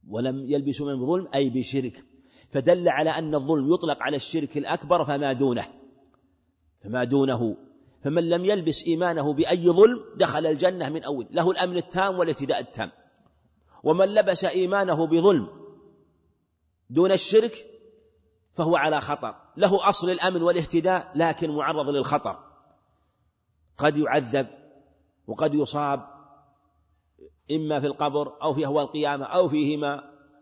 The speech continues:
أو بعد ذلك في النار والعياذ بالله. وإن سلم من جميع، وإن كان تلبس بالظلم الأكبر فلا حيلة فيه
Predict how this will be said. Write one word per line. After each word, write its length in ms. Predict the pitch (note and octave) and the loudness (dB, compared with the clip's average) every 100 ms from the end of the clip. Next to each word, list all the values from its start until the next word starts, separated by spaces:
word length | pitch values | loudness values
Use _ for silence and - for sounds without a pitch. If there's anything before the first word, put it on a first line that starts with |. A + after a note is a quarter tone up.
| - | 2
أو 100 | E3 | 4
بعد 200 | D#3 D3+ | 4 4
ذلك 380 | D3 D3+ D3+ C#3 D3 - - - - | 2 2 0 0 -2 -4 -12 -12 -6
في 60 | |
النار 260 | C3+ D3 C#3 | -2 0 0
والعياذ 360 | C#3+ C3+ C3 | 0 -2 -2
بالله. 480 | C3+ C3+ D3+ F3+ - - - _ _ _ _ _ - | -4 -2 0 -2 -6 -20 -20 _ _ _ _ _ -6
وإن 320 | C#3+ E3 D#3 | -4 -4 -4
سلم 340 | - D#3+ D3+ | -4 -4 -6
من 220 | C#3+ C#3+ C3 | -6 -8 -4
جميع، 480 | C#3+ C#3+ B2+ C#3 - | -4 -4 -4 -6 -4
وإن 320 | C3+ D3 D#3 | -4 -2 -2
كان 500 | B2 D3 E3+ D3+ C3 - - _ _ _ _ _ _ _ _ _ _ _ _ _ - C#3 | -4 -2 -2 -2 -4 -10 -18 _ _ _ _ _ _ _ _ _ _ _ _ _ -2 0
تلبس 520 | C#3 D3+ E3 C3+ C#3 D3 | 4 4 4 0 0 0
بالظلم 540 | C#3 C3 C3+ A3 G3 | 0 0 0 0 0
الأكبر 580 | F#3 F3 F3 E3+ E3+ - - - | -2 -2 0 2 2 0 -16 -4
فلا 180 | C#3 B2+ | 0 0
حيلة 320 | - A#2+ A2 | 0 -6 -6
فيه 500 | G2 G2+ G2 F2+ E2+ | -8 -10 -12 -14 -18